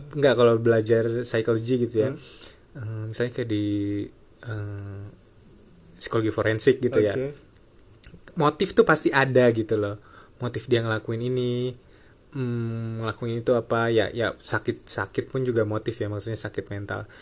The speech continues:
Speaker 1: Tapi kalau enggak ya pasti ada motif gitu loh di balik itu. Dan, dan nggak tiba-tiba, biasanya itu build up gitu loh.
Speaker 2: Hmm.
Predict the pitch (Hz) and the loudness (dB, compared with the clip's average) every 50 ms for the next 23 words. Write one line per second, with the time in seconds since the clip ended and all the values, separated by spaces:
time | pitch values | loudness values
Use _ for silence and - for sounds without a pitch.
0 | - - - - 117 123 - 127 117 110 104 107 113 139 156 139 127 120 113 113 | -20 -20 -18 -8 -4 -2 0 2 2 2 2 2 4 6 6 6 6 6 4 4
1 | - 139 135 131 117 117 113 113 - 131 - - 120 120 117 110 110 107 110 110 | 4 4 4 4 2 2 0 0 0 0 0 0 0 2 2 2 4 2 2 2
2 | 104 107 104 104 110 - - 104 104 - - - - - - - - - 117 123 | 2 0 0 -2 -4 -6 -6 -6 -6 -8 -12 -20 -20 -20 -20 -20 -10 -2 0 2
3 | 120 120 120 120 120 120 120 120 120 120 120 117 - - - - - _ _ _ | 2 2 2 -2 -2 -4 -4 -4 -4 -6 -8 -10 -12 -16 -20 -20 -20 _ _ _
4 | - - 131 131 131 131 131 127 139 135 139 151 196 190 208 175 156 151 147 - | 0 4 6 6 8 8 6 8 8 6 6 8 8 10 10 12 12 10 10 10
5 | 160 180 190 190 214 196 165 131 120 151 151 147 151 147 147 147 151 131 120 117 | 8 4 4 4 2 0 0 6 10 10 10 10 10 6 2 2 2 0 -2 0
6 | 131 120 110 104 101 - - 135 127 123 120 | 2 2 2 2 -2 -4 -6 -6 -4 -4 -4